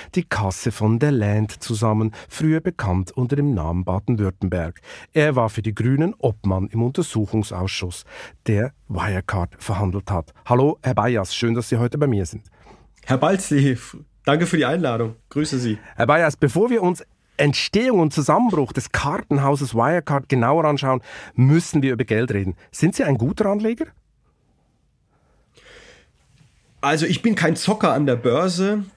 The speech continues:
Speaker 2: sondern, ähm, ich, äh, investiere immer mal wieder gerne. Allerdings meistens passiv in E T Fs.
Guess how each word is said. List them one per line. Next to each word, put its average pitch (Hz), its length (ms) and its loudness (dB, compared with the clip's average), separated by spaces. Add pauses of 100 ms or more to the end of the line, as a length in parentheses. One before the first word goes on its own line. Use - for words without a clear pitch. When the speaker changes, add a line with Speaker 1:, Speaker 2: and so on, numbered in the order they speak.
(100)
Speaker 2:
sondern, 131 920 2
ähm, 117 480 -2 (240)
ich, 120 300 -2
äh, 117 140 2
investiere 135 500 0
immer 151 160 2
mal 131 260 0
wieder 127 220 2
gerne. 165 580 0 (300)
Allerdings 127 540 0
meistens 127 520 -2
passiv 160 640 -2
in 131 180 2
E 135 140 0
T 139 220 -2
Fs. - 560 -2